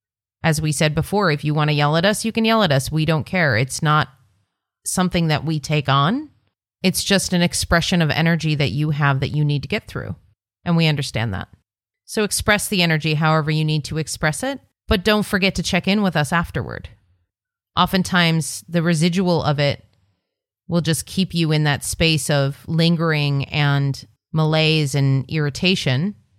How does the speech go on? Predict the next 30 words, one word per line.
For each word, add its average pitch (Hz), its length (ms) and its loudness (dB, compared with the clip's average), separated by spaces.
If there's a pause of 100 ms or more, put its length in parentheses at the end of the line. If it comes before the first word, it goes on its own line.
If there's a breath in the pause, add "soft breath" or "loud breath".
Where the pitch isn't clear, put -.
(100)
But 175 140 0
if 165 100 -2
you're 175 80 4
able 165 220 2
to - 100 -2
move 156 240 2
through 180 380 0
it 151 180 2 (300)
gracefully, 156 880 -2 (760)
then 165 520 0
you 170 320 -2
might 165 420 -2
be 147 340 -4
able 135 500 -2 (200)
to 160 140 -2
then 139 560 0 (920)
connect 160 380 0
to 151 140 -2
us 131 280 0
and 156 180 -2
ask 139 300 -2
us 135 140 -2
the 135 80 -8
questions 135 560 -2
that - 140 -4
you 131 140 -2
need 120 180 -2
to - 180 -8
ask. - 400 -10 (600)
Oftentimes, 190 1080 0